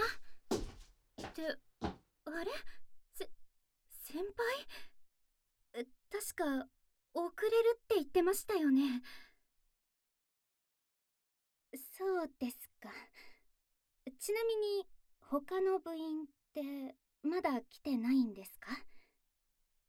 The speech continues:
ほら、部室には顔を出したけど、席を離れているだ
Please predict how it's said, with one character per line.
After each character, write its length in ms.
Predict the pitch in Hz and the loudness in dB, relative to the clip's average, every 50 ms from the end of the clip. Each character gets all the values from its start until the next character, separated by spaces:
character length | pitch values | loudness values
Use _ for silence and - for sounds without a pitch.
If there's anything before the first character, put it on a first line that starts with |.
| _ - | _ -8
ほ 60 | - | -6
ら、 60 | 294 320 415 480 440 339 311 320 294 262 - - - - - - _ _ - | -4 0 0 2 4 4 4 4 2 -2 -4 -4 -6 -6 -8 -12 _ _ -8
部 180 | 240 240 330 - | -6 -4 -2 -2
室 220 | - - _ - | -4 -6 _ -4
に 220 | 440 440 466 480 466 | -2 0 2 2 2
は 160 | 403 339 - | 2 0 0
顔 320 | - 294 294 294 311 330 | 0 0 2 2 2 2
を 80 | 349 - | 2 2
出 120 | 370 392 | 2 2
し 120 | 415 - - | 0 0 -2
た 100 | 370 349 | -2 -2
け 140 | - 311 | -2 -2
ど、 220 | 254 277 269 262 262 | -2 0 0 0 -2
席 380 | 262 - - 330 - 370 359 | -4 -6 -10 -8 -2 0 2
を 60 | 320 285 | 2 2
離 300 | 254 233 254 262 302 330 | 2 4 4 4 4 4
れ 120 | 349 339 | 0 -2
て 120 | - 294 | -2 0
い 100 | 269 247 | 0 0
る 100 | 240 233 | 0 -2
だ 140 | 226 233 226 | -6 -8 -10